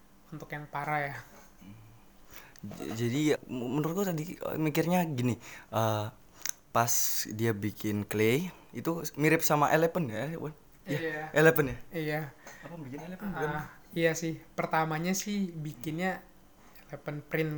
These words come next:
Speaker 1: kan.
Speaker 2: Ya, itu.
Speaker 1: Eh, Atmos ya?
Speaker 2: Atmos.
Speaker 1: Ah,
Speaker 2: Hmm.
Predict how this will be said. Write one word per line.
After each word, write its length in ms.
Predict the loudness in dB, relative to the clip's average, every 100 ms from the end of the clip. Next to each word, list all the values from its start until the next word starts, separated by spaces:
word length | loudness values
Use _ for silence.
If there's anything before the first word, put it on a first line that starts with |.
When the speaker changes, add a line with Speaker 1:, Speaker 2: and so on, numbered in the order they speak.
| -6
Speaker 1:
kan. 240 | -8 -8 -8
Speaker 2:
Ya, 240 | -6 -6
itu. 320 | -8 -10 -10 -8
Speaker 1:
Eh, 140 | -6
Atmos 480 | -6 -2 0 0 0
ya? 80 | -4 -8 -20 -12
Speaker 2:
Atmos. 240 | -6 -6
Speaker 1:
Ah, 240 | -6 -8 -12
Speaker 2:
Hmm. 180 | -14